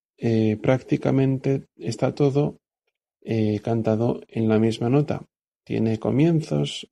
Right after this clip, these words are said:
pausas y final, pero, eh, prácticamente la mayoría de la letra está sostenida en una nota que se llama el tenor, ¿eh?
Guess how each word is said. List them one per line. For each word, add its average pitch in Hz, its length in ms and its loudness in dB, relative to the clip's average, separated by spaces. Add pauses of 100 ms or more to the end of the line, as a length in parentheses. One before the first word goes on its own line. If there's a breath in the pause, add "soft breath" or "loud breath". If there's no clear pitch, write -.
pausas 120 720 -2 (180)
y 123 100 -14
final, 135 500 -2 (580 soft breath)
pero, 135 400 0 (300)
eh, 117 240 0
prácticamente 123 720 0
la 123 100 2
mayoría 117 720 2
de 120 560 0
la 131 160 -2
letra 135 420 0 (180)
está - 220 -6
sostenida 120 760 -4
en 120 160 -4
una 117 140 0
nota 117 280 -2
que 123 100 -6
se 117 160 -6
llama 110 360 -2
el 110 200 -6
tenor, 110 300 -2 (360)
¿eh? 160 140 -10